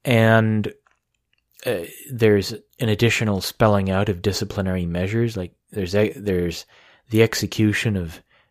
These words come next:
various offenders to set an example. You can compare this to the Yan'an rectification movement in the communist base area of Yan'an in nineteen forty-two to nineteen forty-five, purging enemies and s-,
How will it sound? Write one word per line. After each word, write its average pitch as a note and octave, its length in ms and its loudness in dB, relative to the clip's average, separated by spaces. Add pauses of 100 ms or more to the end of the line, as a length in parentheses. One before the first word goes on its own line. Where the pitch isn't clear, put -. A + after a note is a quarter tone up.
various G2 500 2
offenders G#2+ 760 -2
to G#2+ 120 -12
set G2 280 -2
an F2+ 100 -6
example. F#2 680 -4 (400)
You A#2+ 120 0
can A#2+ 180 0
compare C3+ 420 2
this A2+ 280 0
to A2+ 160 0
the G2 180 0
Yan'an G#2+ 840 2
rectification G2+ 880 -4
movement E2+ 480 -4
in F2+ 80 -8
the F2 80 -8
communist F#2 680 -6
base F2 300 -4
area F2 420 -4
of E2 260 -8
Yan'an F2 840 -6
in F2 120 -8
nineteen F2 360 -10
forty-two F2 540 -8
to D#2+ 100 -14
nineteen E2+ 360 -8
forty-five, E2 720 -6 (800)
purging A#2+ 420 4
enemies G#2 540 0
and F2 240 -4
s-, - 240 -12